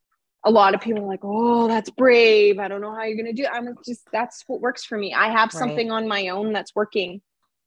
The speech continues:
Speaker 1: And a lot of
Speaker 2: Mm.
Speaker 1: people don't have that, but I've spent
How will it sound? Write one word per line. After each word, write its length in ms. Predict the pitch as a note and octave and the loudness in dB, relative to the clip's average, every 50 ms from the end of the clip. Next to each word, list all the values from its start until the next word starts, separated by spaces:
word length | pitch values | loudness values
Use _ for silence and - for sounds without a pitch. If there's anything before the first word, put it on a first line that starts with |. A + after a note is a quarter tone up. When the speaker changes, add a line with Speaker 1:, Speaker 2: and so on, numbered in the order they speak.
| _ _ _ - | _ _ _ -2
Speaker 1:
And 140 | G#3+ G#3 G#3 | 2 4 4
a 60 | G#3 | 6
lot 200 | G3+ G3 G3+ G#3 | 6 6 6 4
of 80 | G#3 | 2
Speaker 2:
Mm. 20 | F#3+ | -2
Speaker 1:
people 240 | A3+ G#3+ A3 G#3 F#3+ | -4 -4 -4 -4 -4
don't 200 | G3 F#3+ F#3 F#3+ | -4 -6 -8 -4
have 280 | G3 A#3 A3+ A#3 G3+ | 0 0 0 2 2
that, 260 | G3+ F#3+ F3+ - A3 | 2 2 2 2 0
but 80 | - G#3 | 0 0
I've 220 | G3 G3+ G3+ G3 | 2 2 0 -2
spent 500 | - - - B3 A#3+ A3 F#3+ - - - | -4 -4 0 2 2 2 0 -4 -12 -20